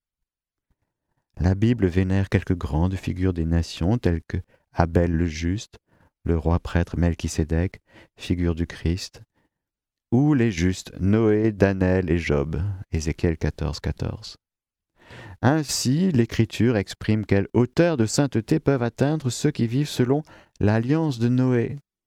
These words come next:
l'arc-en-ciel, dans l'attente que le Christ rassemble dans l'unité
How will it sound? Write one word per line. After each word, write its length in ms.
l'arc-en-ciel, 760
dans 180
l'attente 580
que 100
le 120
Christ 360
rassemble 600
dans 200
l'unité 800